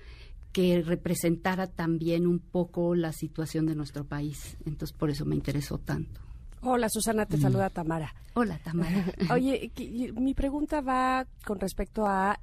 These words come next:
Speaker 2: escribir un caso tan complejo. Cuando se, cuando es una historia que, que no está basada en la realidad, evidentemente el escritor puede hacer de ella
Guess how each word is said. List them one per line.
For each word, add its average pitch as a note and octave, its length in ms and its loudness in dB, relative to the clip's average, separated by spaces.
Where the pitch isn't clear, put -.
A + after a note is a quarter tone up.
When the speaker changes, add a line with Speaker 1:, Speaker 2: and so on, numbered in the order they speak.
Speaker 2:
escribir G#3+ 680 0
un G3 160 -4
caso G#3 420 -2
tan C4+ 160 4
complejo. B3 720 2
Cuando G#3 220 0
se, A3 100 2
cuando A3+ 320 2
es C#4+ 220 0
una D4+ 240 2
historia G#3+ 340 -2
que, E3+ 400 0
que - 100 -10
no D#3+ 220 2
está F3 200 -2
basada E3+ 280 -2
en E3 80 0
la E3 80 0
realidad, D3 400 -2
evidentemente E3 640 -2
el D#3 80 -4
escritor D3+ 360 -4
puede E3+ 240 0
hacer D#3+ 260 -2
de D#3 240 -2
ella D#3 500 2